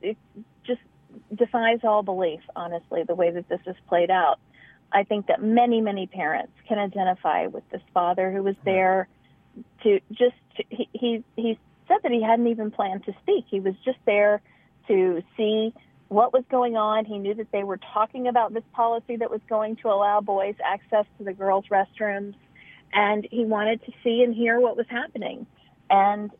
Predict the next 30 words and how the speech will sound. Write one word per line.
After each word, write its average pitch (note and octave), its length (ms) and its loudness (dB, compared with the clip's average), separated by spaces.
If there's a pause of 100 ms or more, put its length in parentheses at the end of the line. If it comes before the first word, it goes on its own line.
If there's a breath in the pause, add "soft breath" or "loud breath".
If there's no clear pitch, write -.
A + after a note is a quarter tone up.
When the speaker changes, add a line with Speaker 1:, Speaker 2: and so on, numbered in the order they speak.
(240)
Speaker 1:
somehow, A#3 680 0 (100)
in G#3 160 -2
the G#3 80 -2
melee G#3+ 640 2
that A#3 140 2
ensued, A3 760 0 (520)
he C4 260 -2
ended G#3+ 260 2
up - 180 2
being G3 260 -4
the F#3 80 -4
one F3 240 -4
that D3+ 100 -12
was E3+ 120 -8
arrested. - 540 -8 (480 loud breath)
Speaker 2:
Now, D#3 100 0
Meg, F3+ 260 2
there's F3 260 2
been G3+ 200 0
so A3+ 300 2
much A#3+ 380 -2
activity D#3+ 720 -2
in D3+ 340 -2
Loudoun C#3 400 0
County. B2+ 540 -6 (480 loud breath)
Is F#3 260 2
any A#3+ 300 4
of G#3+ 160 2
this G3+ 180 0
activity F3+ 880 -2